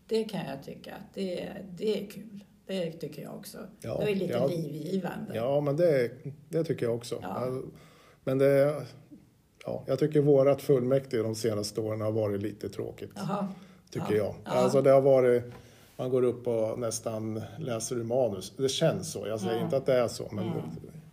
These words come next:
Speaker 2: nu har inte jag följt alla möten. Men
Speaker 1: Nej.
Speaker 2: jag är ju ganska nördig, så jag försöker ju lyssna i alla fall. Jag kan
Speaker 1: Ja.
Speaker 2: inte alltid titta,
Speaker 1: Ja.
Speaker 2: men jobbar jag eller hemma så kan jag ha ett öra
Speaker 1: Mm.
Speaker 2: på livesändningen.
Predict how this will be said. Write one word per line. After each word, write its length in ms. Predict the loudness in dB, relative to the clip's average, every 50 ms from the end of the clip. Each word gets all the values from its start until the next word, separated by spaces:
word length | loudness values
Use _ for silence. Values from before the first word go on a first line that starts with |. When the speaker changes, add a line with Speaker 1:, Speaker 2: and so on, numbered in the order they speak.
| -18 -10
Speaker 2:
nu 100 | -4 0 2
har 100 | 2 2
inte 140 | 2 0 0
jag 100 | 0 0
följt 260 | 0 -4 -4 -2 -2
alla 220 | -2 -2 -2 -2
möten. 260 | -2 -4 -6 -8 -8
Men 100 | -8 -4
Speaker 1:
Nej. 100 | 0 2
Speaker 2:
jag 100 | 4 6 6
är 40 | 6
ju 60 | 6
ganska 400 | 4 2 2 0 0 2 2 2
nördig, 360 | 2 2 0 -2 -4 -6 -6
så 120 | -4 -2
jag 260 | 0 2 2 2 0 0
försöker 440 | -2 -4 0 0 0 0 0 0 0
ju 240 | 2 2 2 0 -2 -6 -12 -20 -20 -20 -20 -18 -8
lyssna 440 | 0 2 2 2 2 0 -2 0 0
i 20 | 0
alla 140 | 0 -2
fall. 100 | -4 -4 -2
Jag 60 | 0
kan 60 | 0 2
Speaker 1:
Ja. 40 |
Speaker 2:
inte 120 | 4 4 4
alltid 200 | 4 2 0 -2
titta, 360 | 0 0 0 -2 -2 0 0
Speaker 1:
Ja. 60 | 0 0 0 -2
Speaker 2:
men 180 | -2 -2 -2 -4 -4 0
jobbar 320 | 2 2 2 4 4 4
jag 160 | 4 6 6
eller 380 | 6 6 6 4 4 4 2 0
hemma 360 | -2 -4 -4 -4 -2 -2 -4
så 140 | -4 -4 -6
kan 120 | -4 -4
jag 140 | -4 -2 0
ha 180 | 2 2 2 0
ett 140 | 0 -2 -2
öra 400 | -2 -2 -2 -4 -4 -6 -6 -8 -12 -12 -10
Speaker 1:
Mm. 420 | -8 -6 -6 -6 -6 -6 -8 -8 -10 -14 -20 _ -20 -20 -20 _ -10
Speaker 2:
på 100 | -8 -4
livesändningen. 720 | -2 -2 -2 -2 -4 -6 -6 -6 -6 -6 -8 -8 -10 -12